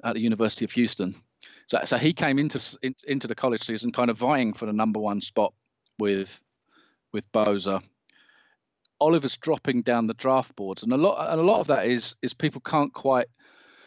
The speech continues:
seemingly work out what he is. Um, so, so, so, so is it, is it, is it defensive tackle? Is he, is he a, is he a four three tackle? Is he a nose tackle?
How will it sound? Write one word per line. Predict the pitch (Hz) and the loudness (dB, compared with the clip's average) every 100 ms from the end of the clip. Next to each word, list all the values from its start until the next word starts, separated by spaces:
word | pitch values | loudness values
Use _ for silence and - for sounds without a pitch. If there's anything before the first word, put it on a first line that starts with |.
| _ | _
seemingly | - - 156 143 135 120 | -8 0 2 2 0 0
work | 131 139 131 - | 2 2 2 0
out | 123 113 104 _ _ _ _ _ _ _ _ _ _ _ _ _ _ _ _ _ _ _ _ _ _ - | 0 0 -2 _ _ _ _ _ _ _ _ _ _ _ _ _ _ _ _ _ _ _ _ _ _ -2
what | 143 - | -2 -2
he | - 127 127 | -2 0 2
is. | 147 185 - - _ _ _ _ _ _ _ _ _ _ _ _ _ _ _ _ - | 2 0 -6 -12 _ _ _ _ _ _ _ _ _ _ _ _ _ _ _ _ -4
Um, | 107 107 107 - - _ - | -2 0 -4 -10 -20 _ -16
so, | - | -14
so, | - - - 131 - | -12 -14 -4 -2 -2
so, | 143 131 | -4 -4
so | 135 | 0
is | 127 - | -2 0
it, | 147 143 | -4 -4
is | 135 | -4
it, | 147 - | -4 -4
is | 147 | -2
it | 131 | -2
defensive | 131 185 185 - | 0 0 0 -6
tackle? | - 143 131 131 | -2 -4 -2 -2
Is | 139 | -2
he, | 151 | -2
is | 147 156 | -4 -4
he | 170 | -2
a, | 143 | -2
is | 165 151 | -4 -2
he | 147 | -2
a | |
four | - 180 185 | -2 -2 -2
three | - 156 151 | -2 0 0
tackle? | 139 - 131 131 98 104 | 0 0 0 -4 -6 -6
Is | 139 135 | -4 -2
he | 147 | 2
a | 139 131 - _ - | 2 0 -8 _ -6
nose | 139 143 143 - | 2 4 4 0
tackle? | - 95 - 90 117 | -4 -6 -4 -8 -8